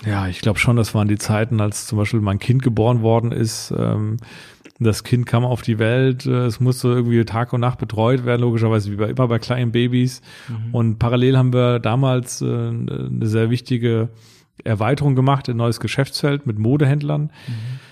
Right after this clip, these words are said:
Speaker 1: Das hat mich Tag und Nacht gekostet. Wir wollten live gehen auf der Webseite. Wir hatten einen Relaunch vorbereitet und unser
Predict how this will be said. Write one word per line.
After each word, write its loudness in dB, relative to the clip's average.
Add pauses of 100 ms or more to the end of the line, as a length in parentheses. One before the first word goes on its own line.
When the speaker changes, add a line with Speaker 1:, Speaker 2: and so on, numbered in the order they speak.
(240)
Speaker 1:
Das -2
hat -2
mich 0
Tag -2
und 2
Nacht 0
gekostet. 0
Wir 0
wollten 0
live 0
gehen 0
auf -2
der 0
Webseite. 2
Wir 2
hatten 2
einen 6
Relaunch 4
vorbereitet 0
und -4
unser 2